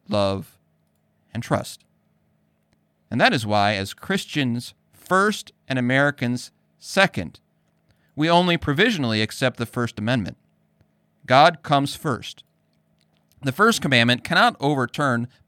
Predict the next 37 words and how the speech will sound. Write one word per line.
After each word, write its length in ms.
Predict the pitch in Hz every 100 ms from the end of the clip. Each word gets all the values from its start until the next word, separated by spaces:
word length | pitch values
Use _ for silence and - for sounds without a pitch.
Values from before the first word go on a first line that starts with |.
| _ -
be 160 | 135
overturned 500 | 135 127 - 147 123
by 120 | 113
the 80 | 110
First 340 | - 107 107 -
Amendment. 520 | 117 143 101 - - _ _ _ - _
We 140 | 131 208
do 80 |
not 220 | 240 175 147
believe 520 | 127 135 143 135 123
in 100 | 117
the 60 |
freedom 440 | 113 - 170 131 113
of 100 | 98
religion 600 | 101 156 107 98 107 131 _ _ -
because 300 | 131 139 127
that 180 | 135
is 180 | 139 123
a 140 | 120 113
freedom 580 | - 151 160 135 117
to 200 | 110 120
demon 500 | 104 87 135 165 117
worship 400 | 98 101 - 123 -
or 160 | 110
a 60 | 117
freedom 380 | - 143 139 127
to 100 | 117
do 240 | 120 123
great 280 | 113 113 107
evil. 460 | 139 156 87 104 - _ _ -
As 200 | 135 -
Christians, 520 | - 214 - 131 113
we 100 | 127
use 240 | 123 117
the 80 | 107
First 360 | 107 156 180 -
Amendment 480 | 117 160 117 107